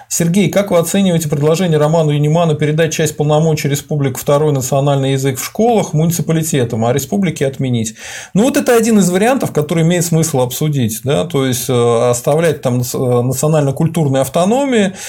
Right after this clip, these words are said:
Ну, если есть у людей там телевидение какое-нибудь башкирское или татарское, ну, пусть там дальше и работают, не проблема. А, а вот именно вот эту систему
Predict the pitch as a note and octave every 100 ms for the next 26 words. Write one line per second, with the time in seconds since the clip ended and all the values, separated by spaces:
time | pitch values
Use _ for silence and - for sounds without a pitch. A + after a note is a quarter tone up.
0 | - - _ E3+ A3+ E3 D3+ G#3+ F#3+ F3
1 | A#3 A3+ E3 E3 F#3 F3 C#3 B2 D#3 E3
2 | G#3 A#3+ G#3 F3+ E3+ D3 B2 C#3+ - F#3
3 | E3+ - B2+ B2 C3 C#3 G#3 G3+ - B2
4 | C#3+ - A3 G#3+ F#3 F#3 F#3+ D#3+ D3+ D3+
5 | G3 A3 B2 B2+ B2 C#3+ D#3 E3 C3 A#2+
6 | - A#2 A2+ A2 - A#2+ C#3+ D3+ E3+ D#3
7 | D3+ D3 D3 C#3 - - - D#3 C3+ B2+